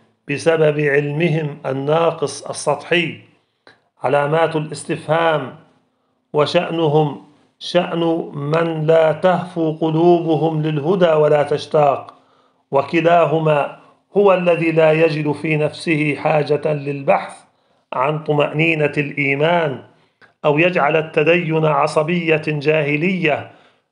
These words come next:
فيفرق بين الأديان الصحيحة التي جاءت من عند ديان واحد على أيدي موكب واحد متصل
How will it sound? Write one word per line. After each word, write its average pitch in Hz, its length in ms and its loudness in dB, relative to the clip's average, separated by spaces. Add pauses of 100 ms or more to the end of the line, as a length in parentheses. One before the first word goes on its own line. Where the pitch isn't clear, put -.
(140)
فيفرق 160 840 2
بين 156 340 2
الأديان 151 760 0
الصحيحة 151 960 -2 (500)
التي 139 400 0
جاءت 156 540 0
من 139 160 -6
عند 147 260 0 (420)
ديان 143 760 0
واحد 143 600 0 (560)
على 147 400 0
أيدي 151 460 -2
موكب 160 540 0
واحد 151 580 0 (160)
متصل - 680 -2